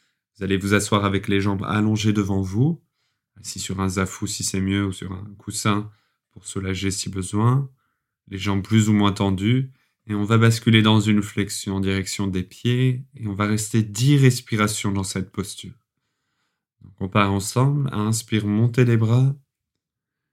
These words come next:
expire, on plonge vers l'avant avec le buste, on va poser les mains sur les jambes ou bien attraper les pieds si c'est possible. Et donc on reste dix respirations là.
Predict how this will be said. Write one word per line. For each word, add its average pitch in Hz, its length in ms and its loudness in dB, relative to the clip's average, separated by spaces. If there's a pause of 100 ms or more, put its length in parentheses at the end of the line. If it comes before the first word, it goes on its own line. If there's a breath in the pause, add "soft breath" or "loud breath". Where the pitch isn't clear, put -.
(800)
expire, 117 560 -2
on 113 120 0
plonge 135 500 0
vers 135 180 8
l'avant 123 340 6
avec 113 280 6
le 107 100 4
buste, 113 560 0
on 113 100 -10
va 101 160 -6
poser 110 320 4
les 110 80 8
mains 107 160 6
sur 104 220 0
les 98 120 2
jambes 123 340 4
ou 107 40 2
bien 95 260 -2
attraper 98 480 -8
les 98 100 -2
pieds 101 220 -4
si 98 160 -8
c'est - 160 -10
possible. 123 640 -6 (720)
Et 101 60 -18
donc 95 220 -14
on 123 60 4
reste 139 320 2
dix 113 280 2
respirations 113 760 4
là. 117 340 2